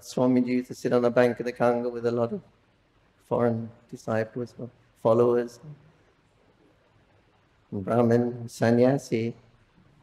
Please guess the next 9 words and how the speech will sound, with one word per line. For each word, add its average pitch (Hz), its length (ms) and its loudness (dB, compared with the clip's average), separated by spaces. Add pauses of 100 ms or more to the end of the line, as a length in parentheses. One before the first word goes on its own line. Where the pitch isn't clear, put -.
(300)
born 117 320 2
in 120 140 2
India, 120 460 0 (460)
but - 120 -16 (1160)
he 123 80 0
could 120 180 -2
not 107 200 -2
tell 98 200 0
me. 90 140 -4